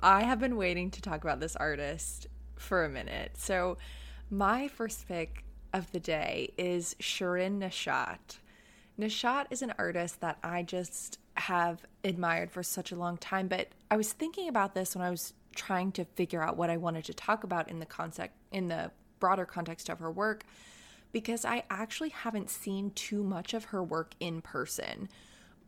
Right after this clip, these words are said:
M-, again, like Gianna was saying, much of what she's known for is photography and film. And I'm actually going to link in our show notes an interview that Neshat did with Katie Hessel on the Great Women Artists podcast, where she talks about this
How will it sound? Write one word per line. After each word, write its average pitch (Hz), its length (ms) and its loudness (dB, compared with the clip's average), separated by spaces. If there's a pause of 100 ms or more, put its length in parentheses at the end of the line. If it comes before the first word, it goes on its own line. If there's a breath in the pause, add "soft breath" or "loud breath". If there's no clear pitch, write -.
(120)
M-, 196 240 2
again, 185 380 2
like 165 160 0
Gianna 156 220 -2
was 160 80 -4
saying, 170 280 -2
much 160 200 0
of 170 100 -8
what 156 180 -2
she's - 300 -6
known 196 220 2
for 165 240 -2
is - 200 -2
photography 165 800 -4
and - 160 -8
film. 185 580 0 (560 loud breath)
And 202 320 4 (120)
I'm 208 260 4
actually 208 280 0
going 269 200 -4
to 269 120 -2
link 175 360 -2
in - 100 -2
our 165 140 -2
show 156 300 -2
notes 165 320 -2
an 165 140 -4
interview 170 520 0
that 185 260 2
Neshat 170 480 -2
did 170 280 0
with 160 340 -2
Katie 170 300 0
Hessel 165 640 -4
on 165 300 0
the 165 100 0
Great 143 260 2
Women 165 260 -2
Artists 170 480 -2
podcast, 277 680 -2
where 180 140 -2
she - 160 -4
talks - 320 0
about 190 220 0
this 170 240 0